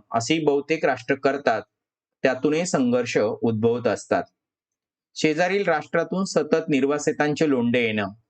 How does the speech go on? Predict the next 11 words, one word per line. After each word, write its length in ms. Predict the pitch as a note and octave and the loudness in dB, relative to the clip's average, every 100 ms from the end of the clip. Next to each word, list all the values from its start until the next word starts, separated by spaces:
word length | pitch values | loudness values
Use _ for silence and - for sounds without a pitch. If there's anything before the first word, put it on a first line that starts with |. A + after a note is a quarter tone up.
| _ - | _ -4
जसं 180 | B2+ D3 | 0 0
की 440 | D3 D3+ D3+ D3 _ _ _ | 0 0 0 -4 _ _ _
बांगलादेश, 760 | B2+ B2+ C3 C#3 C#3+ A#2 A2 - _ _ - | -2 0 2 0 0 -2 -4 -10 _ _ -6
जेव्हा 220 | - C3+ D3 | 0 0 2
देश 340 | D3+ D3+ - | 0 -2 -6
एकोणीसशे 400 | C3 B2+ C#3+ C#3 | -4 -2 0 0
एकाहत्तर 460 | D3 - D3 D3 D3+ | 0 0 -2 0 0
ला 80 | D3+ | 0
त्याची 280 | D3 C#3 D#3+ | 0 -2 -2
स्थापना 480 | - D3+ D3 D#3+ | 0 0 0 -2
झाली 280 | D3+ C#3 A2 | 0 -2 -4